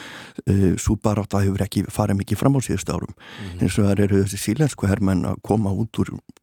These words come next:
Speaker 1: gríðarlega miklu, uh, hérna, öngþveiti þar sem að þeir hafa haldið velli og sýnt það að þeir hafa skipulagshæfileika til að umkringja borgir og, og taka þær og taktíkin sem að, að bæði Rússar og Sýrlendingar notuðu þar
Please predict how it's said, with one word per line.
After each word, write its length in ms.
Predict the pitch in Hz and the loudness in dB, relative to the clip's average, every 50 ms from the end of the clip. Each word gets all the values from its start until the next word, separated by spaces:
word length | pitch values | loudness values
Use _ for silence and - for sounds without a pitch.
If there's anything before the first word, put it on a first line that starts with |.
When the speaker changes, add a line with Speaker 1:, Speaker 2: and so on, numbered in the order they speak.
| - - _ - | -20 -6 _ -2
Speaker 1:
gríðarlega 600 | 107 107 127 147 147 113 107 90 92 92 82 - - - - - - - - - - - _ - | 0 2 2 0 0 0 0 -2 -2 -4 -6 -6 -10 -16 -20 -20 -20 -20 -20 -20 -20 -20 _ -2
miklu, 460 | - 87 104 110 110 - 101 101 98 | 2 2 4 4 2 2 0 0 0
uh, 680 | 95 - - - - 98 - 92 87 90 98 - 101 - | 0 -2 -4 -8 -8 -8 -8 -8 -8 -8 -8 -8 -8 -6
hérna, 500 | - - 101 - - 104 101 98 95 98 - | -4 -4 -4 -4 -2 -2 -2 -2 -2 0 2
öngþveiti 640 | 104 127 131 - - 110 107 98 - - 98 117 123 | 2 2 2 2 0 0 0 0 0 -2 -2 -2 -2
þar 180 | - - 104 - | -2 -4 -4 -2
sem 120 | - 101 | 0 -2
að 120 | 101 98 - | -2 0 2
þeir 200 | - 104 101 98 | 2 0 0 0
hafa 320 | - 117 110 104 107 104 - 90 - - | -2 -2 -2 0 0 -2 -2 -4 -8 -6
haldið 380 | - 117 127 139 - - 107 101 | -2 -2 -2 0 0 0 2 2
velli 400 | 107 131 - _ - - 95 - - _ - - - - - - - | 2 0 -2 _ -8 -6 -6 -6 -6 _ -16 -20 -20 -20 -20 -20 -20
og 140 | - - - | -18 -14 -6
sýnt 280 | - - 113 113 - - | -2 0 0 -2 0 0
það 160 | 113 110 107 | 0 2 2
að 80 | 104 | 2
þeir 140 | 110 107 98 | 2 2 2
hafa 160 | 98 95 101 - | 2 0 -2 -2
skipulagshæfileika 880 | - - 107 127 - - 107 101 - - 104 98 87 - - - 95 | 0 0 0 2 2 0 0 -2 -2 -2 -2 -2 -2 -2 -4 -6 -6
til 140 | - - - 98 | -6 -4 -2 -2
að 100 | - 101 | -2 -2
umkringja 420 | 107 - - - 110 104 104 95 | -4 -2 0 0 0 0 0 0
borgir 440 | 98 - - - - 90 90 95 98 | 2 0 0 -2 -4 -6 -4 -4 -4
og, 180 | 92 87 82 - | -4 -4 -4 -4
og 140 | 90 85 - - | -4 -6 -6 -4
taka 400 | - 127 123 123 - - 87 92 | -4 -2 -2 -2 -2 -2 0 0
þær 160 | 92 - - - - - - - - - - - - - - | 0 -2 -6 -8 -14 -20 -18 -18 -18 -18 -18 -16 -14 -6 -2
og 180 | 107 - 95 101 - | 0 0 0 0 -2
taktíkin 600 | - - 135 - - - - 110 - 107 98 95 | -2 -4 -4 -4 -4 -4 -4 -2 0 0 0 0
sem 240 | - - 101 98 101 | 0 -2 0 0 0
að, 160 | 95 92 - - | 0 -2 -4 -6
að 300 | - - 98 90 95 - - - | -6 -6 -6 -4 -6 -6 -6 -4
bæði 280 | - 101 95 92 98 92 | -2 0 0 0 0 2
Rússar 400 | 101 110 110 - - 107 101 - | 2 0 0 0 -2 -4 -2 -2
og 180 | - 95 - - | -4 -6 -6 -4
Sýrlendingar 480 | - 120 107 104 101 104 101 - 101 | -2 0 2 2 2 0 0 0 0
notuðu 380 | 110 120 120 - - 101 104 101 | 2 0 2 2 2 2 2 2
þar 280 | - 107 107 - - | 0 0 0 0 -2